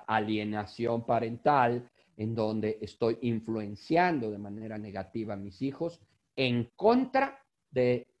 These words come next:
la otra persona, del padre o de la madre que no está. Y eso tiene repercusiones gravísimas. Claro, es probable, sí, que se afecte al papá que se quiere afectar,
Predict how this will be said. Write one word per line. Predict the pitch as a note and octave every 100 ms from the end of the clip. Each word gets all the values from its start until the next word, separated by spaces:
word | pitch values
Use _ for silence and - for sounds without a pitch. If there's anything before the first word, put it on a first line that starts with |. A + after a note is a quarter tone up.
| _
la | - A#2+ A2
otra | G#2 - -
persona, | F2+ E2 - B1 -
del | E2 F2+
padre | A2+ A2+ G#2
o | G2+
de | F#2+
la | F#2+
madre | G2+ G2+ F#2+ F#2 - _ _ _
que | G#2
no | G#2 G2+
está. | G2+ - F2 D#2 _ _ _ -
Y | C3
eso | D#3+ - F#3+
tiene | - D3
repercusiones | C#3+ A#2 A2 G#2+ G#2+ - B2 C3 B2 -
gravísimas. | A2+ C3+ C#3+ D3+ C3 G#2+ F#2
Claro, | - C#3+ B2+ A2 - _ _ _ _
es | A2+ B2 -
probable, | F#3 F#3+ F3+ A#2+ G#2 G2+ _ _
sí, | _ - C#3+ D3 - _ _ _ _
que | B2+ A2
se | -
afecte | G#2+ - D#3+ E3+ - G#3 B3+ - _ _ _ _ _ -
al | B2+ A#2+ A#2 -
papá | - A#2+ - D#3 E3 A#3+ - _
que | B2+
se | - A2+
quiere | C3+ C3+
afectar, | B2 A2+ - C3 G#2+ F2